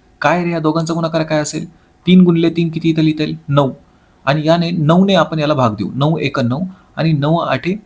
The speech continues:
बहात्तर, म्हणजे दर तुमचा किती आला? आठ, जो इथे तुम्हाला आठ पर्सेंट दिसत आहे. ऑप्शन नंबर फोर हे आपले इथे उत्तर असेल. आजचे जर सर्व प्रश्न समजले असतील तर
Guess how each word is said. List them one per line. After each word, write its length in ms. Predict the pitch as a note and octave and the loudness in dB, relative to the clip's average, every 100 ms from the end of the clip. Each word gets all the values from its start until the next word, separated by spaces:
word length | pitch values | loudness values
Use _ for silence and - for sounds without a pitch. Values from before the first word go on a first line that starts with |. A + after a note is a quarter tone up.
| _ | _
बहात्तर, 520 | G#2+ A#2+ A#2+ B2 - - _ _ _ C3 | -2 0 0 -6 -14 -20 _ _ _ 0
म्हणजे 160 | D3+ | 2
दर 220 | C#3+ E3 | 4 2
तुमचा 260 | F3+ F3+ E3 | 2 0 0
किती 180 | D#3 D#3 | -2 -2
आला? 200 | C3+ E3 - | -2 -4 -6
आठ, 220 | - A2+ - - _ _ _ - | -2 -2 -2 -16 _ _ _ 2
जो 80 | D3+ | 2
इथे 140 | D3 | 2
तुम्हाला 280 | D#3+ D3+ D3+ - | -2 -2 -2 -2
आठ 280 | B2+ D3 - | -2 -2 -8
पर्सेंट 420 | C3 A#2 C3+ C3 - _ C3 | -4 -2 -2 -4 -8 _ 0
दिसत 280 | A2+ A2 | 0 -2
आहे. 160 | G2+ A2 _ _ _ _ - | -12 -14 _ _ _ _ -6
ऑप्शन 300 | B2+ - F3+ | -4 0 0
नंबर 260 | E3 D#3 D3+ | 2 2 0
फोर 220 | - D3+ | 0 2
हे 80 | D#3 | 2
आपले 240 | - F3+ | 0 -2
इथे 320 | A3 C#3 G#3 A3 - | -2 -2 -2 -4 -6
उत्तर 300 | B2 - A2+ | -8 -4 -6
असेल. 260 | G2 - - - _ _ - | -4 -8 -10 -18 _ _ -8
आजचे 340 | A#2 - F3+ | -8 -6 -4
जर 160 | D#3 D#3+ | -2 -2
सर्व 280 | D#3+ C#3+ D3 | -2 -2 -2
प्रश्न 280 | D#3 D3 D3+ | -4 -8 -6
समजले 420 | C3 C#3 D3+ E3 | -4 -4 -2 -4
असतील 480 | D#3 C#3 F3 - _ | -4 -6 -10 -12 _
तर 60 | _ | _